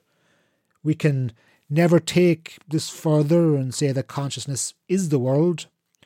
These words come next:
This will be the route Heidegger takes, but for Husserl at this point,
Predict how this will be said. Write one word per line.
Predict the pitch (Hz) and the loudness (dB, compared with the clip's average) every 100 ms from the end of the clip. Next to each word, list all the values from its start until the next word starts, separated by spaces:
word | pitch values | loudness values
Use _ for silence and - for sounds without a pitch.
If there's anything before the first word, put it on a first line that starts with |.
| _ _ _ _ _ _ _ - | _ _ _ _ _ _ _ -6
This | 147 - | -4 0
will | 147 | 2
be | 139 | 2
the | 131 | 2
route | 139 127 | 2 0
Heidegger | 135 160 165 | 2 2 0
takes, | 139 127 139 160 - - _ _ _ - | -2 -4 -4 -6 -10 -12 _ _ _ -10
but | 139 | -8
for | - 117 | -4 0
Husserl | 175 - 139 123 110 | 0 0 -2 -4 -6
at | 131 | -4
this | 135 170 | 0 0
point, | - 127 127 117 | -2 -4 -4 -8